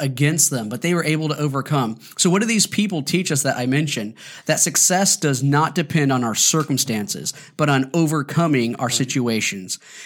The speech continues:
Speaker 1: And God, when God is on our side, we can do it too. Paul, one of the greatest overcomers, wrote, "If God be for us,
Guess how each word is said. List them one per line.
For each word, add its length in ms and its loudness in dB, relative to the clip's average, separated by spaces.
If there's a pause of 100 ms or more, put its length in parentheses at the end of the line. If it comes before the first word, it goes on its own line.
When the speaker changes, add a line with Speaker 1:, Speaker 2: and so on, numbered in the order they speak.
(140)
Speaker 1:
And 220 2
God, 480 2 (320)
when 320 2
God 240 4
is 100 2
on 140 2
our 100 2
side, 380 0
we 120 2
can 160 0
do 140 2
it 140 -4
too. 180 0
Paul, 460 0 (260)
one 160 0
of 60 0
the 80 0
greatest 480 2
overcomers, 680 0
wrote, 320 -2 (800)
"If 160 -2
God 240 2
be 100 2
for 300 0
us, 240 -2